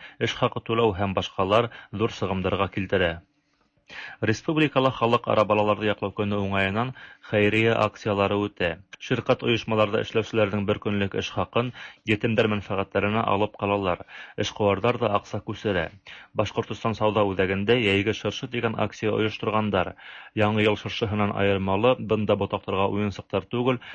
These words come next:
ә социаль приютларда тәрбияләнгән етем һәм зәгыйфь балаларның фотохурәтләре эленгән. Диктор даими рәвештә «Кем ярдәм итә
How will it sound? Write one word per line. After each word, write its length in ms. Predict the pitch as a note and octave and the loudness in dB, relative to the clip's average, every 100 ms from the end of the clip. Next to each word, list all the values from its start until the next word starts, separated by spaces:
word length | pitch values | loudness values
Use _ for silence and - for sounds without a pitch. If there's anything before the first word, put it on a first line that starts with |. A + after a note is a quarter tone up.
| - - | -10 2
ә 100 | A2 | 2
социаль 480 | - G#2+ - A#2 A2 | 2 -2 2 2 2
приютларда 480 | A2 G#2+ - G2 G#2 | 0 0 0 -2 -2
тәрбияләнгән 720 | F#2+ F#2+ G2+ F#2+ F#2 G#2 A#2+ - - - | -2 0 0 0 0 -2 -4 -10 -20 -10
етем 460 | G2 G#2 - C3 G#2+ | 0 0 2 0 0
һәм 160 | A#2 | -2
зәгыйфь 320 | G#2 G2+ G2+ - | 2 2 0 0
балаларның 480 | G2 G2 F#2 A#2 - | 0 2 0 -2 -4
фотохурәтләре 720 | G#2+ G#2 G2+ G2 - G2+ G2+ | -2 0 2 2 2 2 2
эленгән. 480 | G#2 G#2 F#2+ F2+ E2+ F#2 _ _ | 2 0 0 -2 -4 -14 _ _
Диктор 480 | A#2 A2+ B2 - A2 | -4 -2 -2 0 0
даими 400 | G#2+ G#2 G#2 B2 | 4 4 4 4
рәвештә 520 | B2+ B2 A2+ B2 A2+ - - - - | 4 4 0 -4 -4 -6 -20 -8 -2
«Кем 180 | B2 | 0
ярдәм 380 | G#2+ G#2 F#2+ G2 | 2 2 2 -2
итә 160 | F#2 - | -2 0